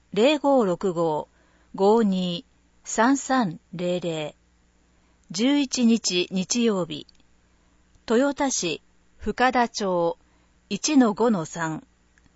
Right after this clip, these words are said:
中根整形外科。電話、零五六五七四零零六六。十八日日曜日。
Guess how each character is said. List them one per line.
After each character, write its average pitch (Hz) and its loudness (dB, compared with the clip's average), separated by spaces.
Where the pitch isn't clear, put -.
中 202 2
根 277 4
整 226 0
形 202 -2
外 180 -6
科。 - -8
電 196 2
話、 165 0
零 220 4
五 240 4
六 175 -2
五 160 0
七 214 2
四 208 0
零 247 2
零 226 0
六 175 -6
六。 151 -4
十 247 0
八 277 0
日 214 0
日 190 -2
曜 175 -2
日。 151 -12